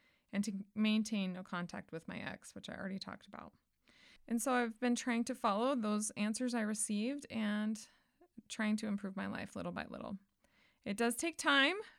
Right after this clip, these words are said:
It does take effort. I think the, the main point of betrayal trauma recovery is it's really, really, really bad. We get it. We have been there. We understand.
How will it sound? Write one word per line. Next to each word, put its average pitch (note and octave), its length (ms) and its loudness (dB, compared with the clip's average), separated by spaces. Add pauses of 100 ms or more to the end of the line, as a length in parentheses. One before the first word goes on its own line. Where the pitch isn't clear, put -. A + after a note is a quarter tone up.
It A3 80 2
does A3 180 2
take B3+ 260 -2
effort. B3 540 -2 (760)
I B3 60 0
think G4+ 260 2
the, B3 400 4
the G#3 540 2 (260)
main B3 600 6 (360)
point A3 380 2
of F#3 300 -2
betrayal F#3+ 340 -2
trauma F#3+ 300 -2
recovery F#3+ 580 -2
is D#3+ 480 -4 (800)
it's F#3+ 140 -2
really, F3+ 420 0
really, D3+ 320 -2
really A2+ 240 -6
bad. - 300 -6 (200)
We F3 280 -2
get - 240 -8
it. - 160 -6 (260)
We F#3 140 -2
have E3+ 180 -6
been - 160 -4
there. D#3+ 260 -8
We F#3 140 -6
understand. - 640 -8